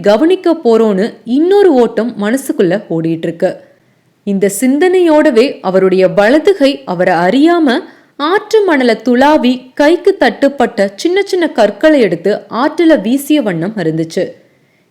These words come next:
இப்படியே அன்னைக்கு இரவு முழுவதுமே அங்கேயே உட்கார்ந்திருக்காரு. பொழுது விடிய ஆரம்பிக்குது, வெளிச்சம் மெல்ல பரவுது.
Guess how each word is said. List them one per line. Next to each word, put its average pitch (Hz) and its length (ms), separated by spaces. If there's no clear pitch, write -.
இப்படியே 285 640
அன்னைக்கு 196 480
இரவு 370 360
முழுவதுமே 233 640
அங்கேயே 269 560
உட்கார்ந்திருக்காரு. 170 760
பொழுது 233 340
விடிய 220 340
ஆரம்பிக்குது, 247 600
வெளிச்சம் 285 580
மெல்ல 277 420
பரவுது. 170 420